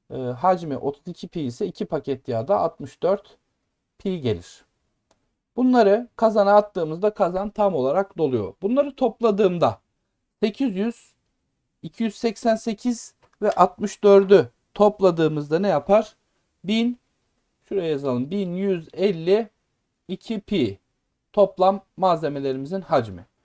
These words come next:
Bu kazanı tam olarak dolduruyor diyor. Ama şuna dikkat ediyorum. Kazan yarım daire. O zaman dört bölü üç değil de iki bölü üç pi R küp. Buradan pi'ler birbirini götürecek.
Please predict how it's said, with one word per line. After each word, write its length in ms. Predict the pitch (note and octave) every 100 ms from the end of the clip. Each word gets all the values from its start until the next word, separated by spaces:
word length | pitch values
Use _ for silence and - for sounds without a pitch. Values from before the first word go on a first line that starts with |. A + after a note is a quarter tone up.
| _ _ _ -
Bu 120 | B3
kazanı 440 | - A#3+ A#3+ B3+
tam 200 | - A#3+
olarak 380 | A3+ G3+ F#3 F#3
dolduruyor 500 | D#3+ D3 C3+ B2+ A#2
diyor. 280 | A#2+ F#3 B3+ _ _ _
Ama 260 | D3+ A3
şuna 280 | G3+ G3+ G3+
dikkat 320 | G3+ - E3
ediyorum. 320 | D3 C#3+ F#3+ B3
Kazan 400 | F3+ D#3 G#3+ G3
yarım 340 | E3+ F#3 F3+
daire. 420 | D3 A#2+ D3 B3 - _ _
O 100 | D#3
zaman 320 | F3+ G3 F#3
dört 260 | F#3+ G3+ -
bölü 160 | F#3
üç 180 | F3+ -
değil 220 | F#3 A3
de 80 | B3
iki 240 | A3 - G#3
bölü 180 | G#3
üç 360 | F#3 C#3 - - _ _ _ _ _
pi 220 | E3 D3
R 140 | C3+
küp. 160 | C3 A2 - - _ _ _ _ _ _ _ _ _ _ _ _ _ _ _ _
Buradan 340 | - A#3 A#3 A3+
pi'ler 400 | B3 G#3+ G#3 F#3+
birbirini 340 | F3 D3+ B2+
götürecek. 640 | A#2 D#3 G3+ F3+ G3 -